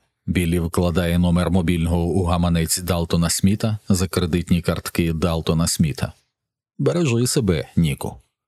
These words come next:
«Зачекай». Біллі чекає. Йому цікаво, що ще скаже Нік. «Усе це було не тому, що Ка зажили в тобі півтора мільйони.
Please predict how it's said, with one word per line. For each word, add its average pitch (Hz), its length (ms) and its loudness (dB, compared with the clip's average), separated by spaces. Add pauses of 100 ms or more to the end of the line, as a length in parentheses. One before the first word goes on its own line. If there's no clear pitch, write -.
(640)
«Зачекай». 85 800 -2 (1400)
Біллі 104 320 2
чекає. 67 640 -4 (360)
Йому 90 260 4
цікаво, 80 460 -2
що - 220 -2
ще 67 360 -2
скаже 73 420 -2
Нік. 65 300 -4 (920)
«Усе - 280 -2
це 104 200 -2
було 101 300 2
не 98 100 4
тому, 107 280 2
що 85 200 -2
Ка 87 200 0
зажили 90 400 0
в 78 100 -2
тобі 87 280 0
півтора 85 460 0
мільйони. 82 540 2